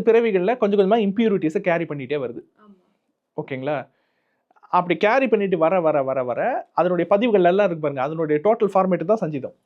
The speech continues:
Speaker 2: ஓகே.
Speaker 1: So சஞ்சீதம்ன்றது just a previous birth கிடையாது, இதுக்கு முன்னாடி எடுத்த அத்தனை பர்த்னுடைய ரெக்கார்டு.
Speaker 2: ரெக்கார்டு, ஓகே.
Speaker 1: அது மூலியமா ஒரு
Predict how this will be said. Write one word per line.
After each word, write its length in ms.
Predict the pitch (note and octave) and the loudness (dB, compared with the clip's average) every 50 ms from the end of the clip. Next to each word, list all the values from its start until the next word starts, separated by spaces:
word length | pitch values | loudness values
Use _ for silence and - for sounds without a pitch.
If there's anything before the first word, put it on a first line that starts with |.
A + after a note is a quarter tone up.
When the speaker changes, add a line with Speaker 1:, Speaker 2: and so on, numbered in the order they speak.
| _ _ _ _ _ _ _ _ _ | _ _ _ _ _ _ _ _ _
Speaker 2:
ஓகே. 240 | _ _ _ _ _ _ _ _ _ _ | _ _ _ _ _ _ _ _ _ _
Speaker 1:
So 140 | _ _ F3+ E3 - F3 | _ _ -10 -6 -6 -4
சஞ்சீதம்ன்றது 840 | E3+ F#3+ A3 A3 C4 B3 C#4 C#4 C#4 B3+ G#3+ F#3+ F3 D3+ D3 C#3 D#3 G3 B3+ D#4 F4+ F#4 - - D3 | -2 -2 -2 -2 0 0 0 0 2 2 2 2 2 2 0 0 0 0 0 -2 -4 -8 -12 -8 -6
just 180 | F3 G#3+ - C4+ | -6 -2 -2 -2
a 40 | - B3 | -2 0
previous 260 | A#3+ C4 C4 C4 - F#3 F3 | -2 0 0 -2 -2 0 -2
birth 180 | F#3 E3 - D3 | -2 -2 -2 -4
கிடையாது, 480 | C#3+ B2+ A2+ G#2+ G#2+ D3 G#3 C4 C4 G3 | -4 -4 -4 -4 -4 -6 -6 -6 -4 -6
இதுக்கு 300 | F3+ F3 G3 G3 F#3+ G3 | -6 -4 -4 -4 -2 -2
முன்னாடி 140 | A#3 B3+ | 0 2
எடுத்த 220 | A#3 F#3+ F#3 F#3 B3 | 2 0 0 0 0
அத்தனை 460 | G3 E3 E3 - _ - C4 A#3+ A3 | 0 0 -2 -2 _ 0 2 2 4
பர்த்னுடைய 440 | F#3+ G#3+ A3+ A3+ A3 G3+ F#3 F#3 E3+ E3+ | 4 4 2 2 0 -2 0 0 -2 0
ரெக்கார்டு. 260 | E3+ F#3 D#3 - - - _ _ | 0 0 0 0 -2 -12 _ _
Speaker 2:
ரெக்கார்டு, 400 | G#3+ G3+ - _ G3+ F3+ D#3 _ _ _ G#3 A3+ | -20 -20 -20 _ -20 -20 _ _ _ _ _ _
ஓகே. 240 | _ _ _ _ _ _ _ _ _ _ | _ _ _ _ _ _ _ _ _ _
Speaker 1:
அது 600 | _ A#2 C3 D#3+ F#3 G#3 D4+ E4 D#4+ B3+ G3+ F#3+ | _ 0 2 2 4 4 4 2 4 4 2 2
மூலியமா 420 | E3+ C#3+ B2+ A#2 A2+ A2 A2+ B2+ D#3 G#3 B3+ D#4+ - - _ _ _ _ _ _ _ | 2 0 -4 -6 -8 -8 -8 -6 -4 -4 -4 -4 -8 -12 _ _ _ _ _ _ _
ஒரு 240 | - F3 F3+ F3+ | 0 2 4 4